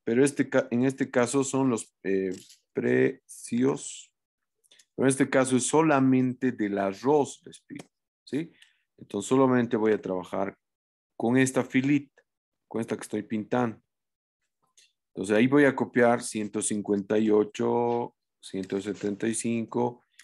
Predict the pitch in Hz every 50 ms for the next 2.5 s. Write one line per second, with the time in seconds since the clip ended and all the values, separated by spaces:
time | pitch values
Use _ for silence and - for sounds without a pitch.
0 | _ _ _ - - - 95 92 87 - 98 92 92 90 107 104 - - 123 120
1 | 117 117 - 156 156 147 123 - - _ - _ _ _ _ _ _ _ _ _
2 | _ _ _ - - 127 151 170 -